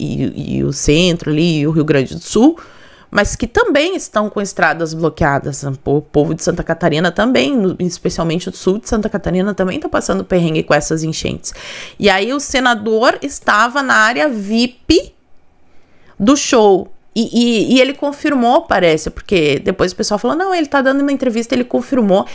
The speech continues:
Ele disse que a esposa dele queria ir ao show. E aí, quando ele chegou lá e viu que aquilo não era um show, ele foi embora. Gente, pelo amor de Deus.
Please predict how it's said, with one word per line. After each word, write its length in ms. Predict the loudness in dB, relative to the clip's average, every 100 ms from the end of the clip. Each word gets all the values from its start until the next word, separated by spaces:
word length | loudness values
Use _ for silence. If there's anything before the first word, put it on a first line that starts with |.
| -14 -12 0
Ele 220 | 2 2
disse 280 | 0 -4 -2
que 120 | 0
a 60 | 0
esposa 680 | -2 -6 -2 2 2 2
dele 320 | 2 2 2
queria 400 | 0 0 2 2
ir 180 | 2 2
ao 120 | 2 0
show. 500 | 2 4 4 2 -8 _ _ -20 -20 -12 0
E 100 | 2
aí, 200 | 2 2
quando 200 | 0 2
ele 160 | 0
chegou 300 | 0 0 4
lá 240 | 4 4 2
e 80 |
viu 540 | -2 0 2 4 6 4
que 160 | 2
aquilo 360 | 0 0 0 2
não 180 | 2 4
era 160 | 4
um 100 | 2
show, 280 | 0 2 4
ele 140 | 4 2
foi 160 | 0
embora. 340 | 2 2 2 -2
Gente, 260 | -6 -6
pelo 180 | -4 -2
amor 200 | 0 -2
de 140 | -4
Deus. 640 | -2 -2 -2 -4 -14 -20